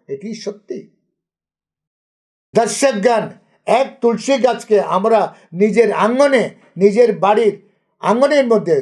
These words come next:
দরজার ঠিক সামনে কেন লাগাই, একটু দূরে? যেতে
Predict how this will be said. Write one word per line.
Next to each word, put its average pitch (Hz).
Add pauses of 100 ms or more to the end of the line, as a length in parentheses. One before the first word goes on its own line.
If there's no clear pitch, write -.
দরজার 202
ঠিক - (140)
সামনে 175
কেন 151 (100)
লাগাই, 131 (240)
একটু 139
দূরে? 127 (1900)
যেতে 262